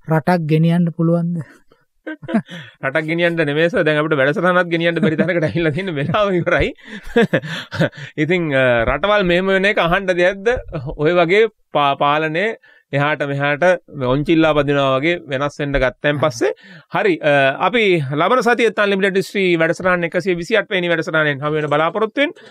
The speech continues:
Speaker 2: මේ රාත්‍රියේදී ඔබෙන් සමු ගන්නවා. අපි බලන් ඉන්න අයගෙන් අපි බොහොම කාරුණික ඉල්ලීමක් ඉල්ලනවා. අ,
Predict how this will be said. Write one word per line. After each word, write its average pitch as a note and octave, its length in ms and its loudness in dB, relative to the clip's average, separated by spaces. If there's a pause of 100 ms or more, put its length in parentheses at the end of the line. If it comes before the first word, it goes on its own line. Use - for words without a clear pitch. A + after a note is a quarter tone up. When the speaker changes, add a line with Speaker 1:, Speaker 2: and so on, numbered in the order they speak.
(120)
Speaker 2:
මේ E3+ 120 2
රාත්‍රියේදී F#3 440 0
ඔබෙන් D#3 260 0
සමු F#3 220 -2
ගන්නවා. D4 320 2 (400)
අපි G#3 220 0
බලන් A3 260 2
ඉන්න A3+ 120 2
අයගෙන් A3 240 2
අපි G#3 200 0 (320)
බොහොම G3 180 2
කාරුණික G3+ 380 0
ඉල්ලීමක් F#3+ 400 0 (320)
ඉල්ලනවා. G#3+ 380 2 (200)
අ, D3+ 140 -4